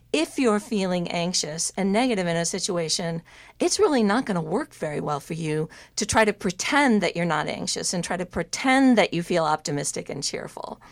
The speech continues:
Instead, it's better to have a strategy that sort of acknowledges where you are and that can help you get to your goal. Whereas if you don't have that kind of strategy, chances are anxiety is gonna really interfere with your performance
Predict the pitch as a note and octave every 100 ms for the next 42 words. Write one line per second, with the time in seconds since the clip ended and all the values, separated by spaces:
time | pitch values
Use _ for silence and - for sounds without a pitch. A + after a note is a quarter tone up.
0 | - - - F3+ F#3 - D#4+ D#4+ G#3+ G#3
1 | A#3 G#3+ G3+ G3+ G3+ F#3 - A3 G#3+ G#3+
2 | G#3 F#3+ F#3 - F#3+ F#3 E3 F3 F#3 D#4
3 | G#3 F3+ F3+ E3 G3 F3+ F3+ E3 A#3 A3
4 | E3+ D#3+ F3+ - - - - G3+ G3 -
5 | G3 G3+ A#3+ A3+ A3 G3+ G3+ G3 G3 -
6 | - - F3+ G3+ - A3 F#3 E3+ D#3 A3+
7 | G#3+ D3+ - A#3 - _ _ _ - F#3
8 | G#3+ G3 G3 - F#3 F3 F3+ F3 F#3 E3
9 | F#3+ C#4 D4 A3+ F#3 E3+ - E3+ - D#3
10 | D3+ D#3 E3+ E3 A3+ B3 A3 A3 F#3+ F3+
11 | F3 G3 A#3 F3 E3+ E3 E3+ D#3+ - E3
12 | C#3+ - C4 C#4 F#3+ F3 E3 E3+ E3+ D#3
13 | D#3 E3